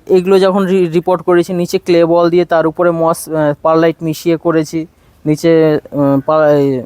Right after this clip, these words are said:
ইয়েটা দিয়েছি, উম, লিকা বলটা এই জন্য দিয়েছি, উম, আপনার যাতে জলটা নিচ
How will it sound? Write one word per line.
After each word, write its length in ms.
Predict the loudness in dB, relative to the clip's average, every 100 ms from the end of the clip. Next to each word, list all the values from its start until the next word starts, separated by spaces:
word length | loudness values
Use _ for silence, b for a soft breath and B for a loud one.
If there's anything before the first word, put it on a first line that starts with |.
| -6
ইয়েটা 240 | -2 0 0
দিয়েছি, 520 | 0 -4 -2 -2 -2 -4
উম, 320 | -4 0 0 0 -2
লিকা 260 | -2 0
বলটা 280 | 0 2 2
এই 80 | 2
জন্য 220 | 0 0
দিয়েছি, 380 | -2 -2 -4 -8 -10 b b b b
উম, 180 | -2 0
আপনার 260 | 0 0 0
যাতে 220 | -2 -4
জলটা 440 | -4 -4 -4 -6
নিচ 180 | -8